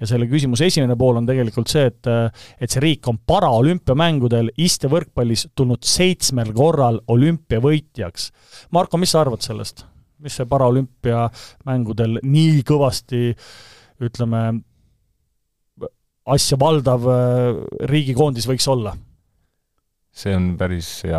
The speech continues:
Speaker 2: küsimus praegu nüüd, äh,
Speaker 1: Ja ma ütlen
Speaker 2: jah.
Speaker 1: veel nii palju ka, et alates tuhande üheksasaja kaheksakümne kaheksanda aasta olümpiamängudest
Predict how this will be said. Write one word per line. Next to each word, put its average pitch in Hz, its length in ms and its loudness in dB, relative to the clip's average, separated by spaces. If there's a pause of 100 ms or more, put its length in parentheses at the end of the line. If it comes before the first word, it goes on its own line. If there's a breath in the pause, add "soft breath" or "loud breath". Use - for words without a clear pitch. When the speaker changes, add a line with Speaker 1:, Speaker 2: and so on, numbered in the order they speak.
Speaker 2:
küsimus 82 460 -6
praegu 82 320 -8
nüüd, - 220 -12 (100)
äh, - 380 -14 (640 soft breath)
Speaker 1:
Ja 139 100 0
ma 151 100 4
ütlen 151 200 0
Speaker 2:
jah. - 20 0
Speaker 1:
veel 151 140 2
nii 165 100 0
palju 147 220 2
ka, 175 120 2
et - 160 -6
alates 160 480 0
tuhande 156 380 2
üheksasaja 135 640 2 (100)
kaheksakümne 143 760 0
kaheksanda 151 600 2
aasta 135 260 2
olümpiamängudest 135 1000 2